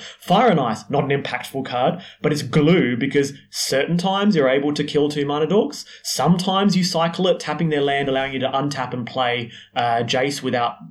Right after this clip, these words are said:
them having two mana open to mana leak it. You know, they're, they're just glue. And if you can think to yourself, "What could they possibly do when they untap?" and it's something that's going to destroy you, then you should take the conservative route. Don't play your Preordain,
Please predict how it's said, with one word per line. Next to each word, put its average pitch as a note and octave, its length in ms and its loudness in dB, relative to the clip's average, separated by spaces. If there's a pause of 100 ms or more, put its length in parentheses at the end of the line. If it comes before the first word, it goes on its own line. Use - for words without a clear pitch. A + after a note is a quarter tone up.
them B2+ 240 -4
having A#2+ 220 -4
two B2+ 180 -4
mana A#2+ 220 0
open B2 180 0
to G#2+ 60 -6
mana D3 220 2
leak F#3+ 220 0
it. A#3 180 2 (340)
You C#3+ 80 0
know, D3+ 220 2 (360)
they're, F3 260 2
they're E3+ 120 4
just F3 220 2
glue. C3 520 2 (220)
And C#3 580 0
if D#3+ 220 0
you F#3 240 4
can A3+ 180 4
think F3 320 2
to F3 80 -2
yourself, C#3+ 520 0 (260)
"What D#3+ 400 0
could F3 200 2
they D#3 120 4
possibly D#3 500 0
do C#3+ 220 2
when C3+ 140 0
they C3 120 -2
untap?" C3 540 -4 (380)
and C#3+ 440 0
it's E3+ 200 0
something D#3 340 0
that's C#3+ 140 -2
going C#3 320 0
to C#3 80 -6
destroy C#3 440 0
you, E3+ 360 0 (280)
then C#3 360 0
you C3+ 180 -2
should C#3+ 240 -4
take E3+ 200 -2
the C3+ 60 -8
conservative A2+ 520 -4
route. G#2 240 -6 (200)
Don't E3 240 2
play E3+ 160 2
your F3 100 2
Preordain, D3+ 640 2